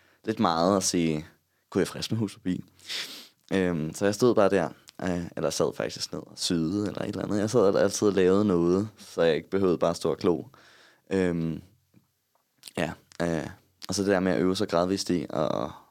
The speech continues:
at sige god dag eller et eller andet. Øhm, det, det, det tror jeg faktisk, jeg har fået rigtig meget ud af, sådan som menneske. Øhm, at jeg, jeg tr-, øh, ja, at jeg tør at bryde folks bobler, eller hvad man siger. For det, det synes jeg,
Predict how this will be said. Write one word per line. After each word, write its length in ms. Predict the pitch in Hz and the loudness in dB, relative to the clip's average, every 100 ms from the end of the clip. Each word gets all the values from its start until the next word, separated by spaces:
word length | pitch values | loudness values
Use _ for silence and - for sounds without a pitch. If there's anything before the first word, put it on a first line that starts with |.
| - | -14
at 120 | 78 | -8
sige 320 | - 73 78 - _ _ _ _ _ _ | -6 -6 -8 -12 _ _ _ _ _ _
god 160 | 82 - | -6 -2
dag 260 | 80 65 - | -4 -4 -6
eller 180 | - | -6
et 60 | 50 | -6
eller 140 | 50 | -6
andet. 160 | - - - - | -6 -8 -12 -10
Øhm, 300 | 78 - - | -8 -8 -6
det, 360 | - 101 - | 0 0 0
det, 520 | 110 110 95 82 85 - | 2 2 2 0 -4 -8
det 120 | - _ | -10 _
tror 180 | - 131 | 2 4
jeg 100 | 110 | 6
faktisk, 260 | 92 95 90 | 4 4 2
jeg 80 | |
har 60 | 82 | 0
fået 280 | - 69 - | 2 0 0
rigtig 240 | 95 110 | 0 -2
meget 220 | 80 80 - | 0 0 -2
ud 140 | 110 | 0
af, 300 | 78 - - _ _ _ _ _ _ | -2 -2 -14 _ _ _ _ _ _
sådan 260 | - 87 - | -4 -2 -2
som 140 | 78 | -2
menneske. 440 | 78 82 - 95 92 _ - | -2 -2 -4 -8 -8 _ -6
Øhm, 640 | 82 80 67 - - - - _ _ _ _ _ | -4 -2 -4 -6 -8 -12 -16 _ _ _ _ _
at 260 | 87 87 | -4 -2
jeg, 240 | 78 71 58 | -2 -2 -2
jeg 200 | 82 76 - | -2 -2 -4
tr-, 360 | - - - | -4 -4 -4
øh, 180 | 82 85 - - _ - | -4 -4 -8 -14 _ -10
ja, 140 | 90 - | -10 -8
at 160 | 92 - | -6 -2
jeg 120 | 82 | 0
tør 440 | - 90 90 - _ | 2 2 2 -6 _
at 100 | 98 | -6
bryde 280 | - 85 87 | 0 2 2
folks 300 | - - - | 2 -2 -2
bobler, 340 | - 80 - 82 - _ _ _ _ _ _ | -2 -2 -4 -10 -12 _ _ _ _ _ _
eller 160 | - 95 | -2 0
hvad 80 | 87 | 0
man 120 | 92 | -2
siger. 220 | - 85 | -4 -6
For 140 | 82 90 | -4 0
det, 240 | 95 87 | 2 2
det 120 | 101 | 0
synes 180 | 104 95 | 0 2
jeg, 260 | 90 80 | 2 2